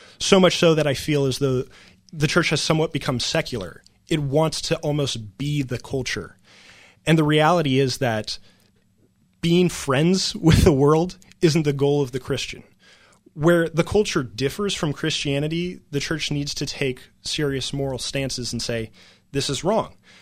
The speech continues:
Now, there are some things that we can sacrifice. Well, I shouldn't say sacrifice, but where we don't need to have complete agreement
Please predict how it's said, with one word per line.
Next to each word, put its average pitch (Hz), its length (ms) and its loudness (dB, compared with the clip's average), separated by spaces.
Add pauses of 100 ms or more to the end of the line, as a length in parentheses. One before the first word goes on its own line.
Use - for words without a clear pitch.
Now, 214 60 4
there 214 140 6
are 196 40 4
some 320 300 0
things 139 540 -4 (340)
that 147 340 0 (280)
we 185 100 0
can 170 180 -2
sacrifice. 135 880 -4
Well, 160 160 0
I 160 100 0
shouldn't 170 240 -2
say 135 120 -4
sacrifice, 151 680 -4
but 175 160 0
where 165 160 2
we 160 120 -2
don't 160 340 -2
need 160 220 -2
to 156 60 -4
have 143 300 -2
complete 196 560 -8
agreement 120 500 -10